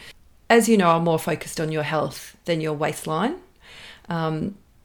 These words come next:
but if that's a byproduct, then that's magnificent as well. So have a look at the,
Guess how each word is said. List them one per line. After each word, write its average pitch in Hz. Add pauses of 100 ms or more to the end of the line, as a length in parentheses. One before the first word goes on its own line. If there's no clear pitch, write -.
(160)
but 175
if 180
that's -
a 175
byproduct, 196
then 190
that's 180
magnificent 160
as 151
well. 147 (560)
So 226
have 269
a 311
look - (540)
at -
the, 208